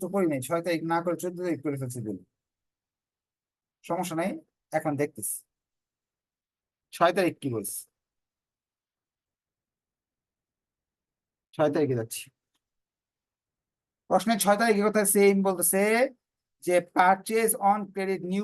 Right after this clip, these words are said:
কোম্পানির কাছ থেকে কিনছি, স্টোর সাপ্লাই কিনছি এবার পাঁচশো টাকা, অফিস সাপ্লাই কিনছি তিনশো টাকা, টু টেন and থার্টি। স্টোর সাপ্লাই, অফিস সাপ্লাই, ও এখানে দুই ধরনের জিনিস কিনছি,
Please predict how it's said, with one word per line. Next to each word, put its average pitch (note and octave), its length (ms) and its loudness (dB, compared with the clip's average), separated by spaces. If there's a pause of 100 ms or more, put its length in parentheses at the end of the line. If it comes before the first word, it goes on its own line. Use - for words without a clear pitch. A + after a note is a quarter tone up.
(100)
কোম্পানির G3+ 400 0
কাছ - 140 2
থেকে F#3+ 120 -2
কিনছি, F3 180 -4 (100)
স্টোর A3 240 6 (120)
সাপ্লাই G3 320 2
কিনছি E3 240 0
এবার C3+ 180 -2
পাঁচশো F3+ 280 0
টাকা, B2+ 140 -8 (1120)
অফিস G#3 240 2 (140)
সাপ্লাই F#3+ 360 0
কিনছি F3 280 -4
তিনশো F#3 260 2
টাকা, - 140 -4 (1120)
টু A3+ 100 4 (200)
টেন G#3 180 4 (200)
and F#3 180 4
থার্টি। B2+ 280 2 (1500)
স্টোর G#3 220 0 (120)
সাপ্লাই, A3+ 440 0
অফিস F#3 200 -4
সাপ্লাই, F3 300 0
ও - 20 4 (280)
এখানে G3 200 -2 (180)
দুই A#3 180 -4
ধরনের F#3+ 300 0
জিনিস F#3 240 -8
কিনছি, E3 240 -6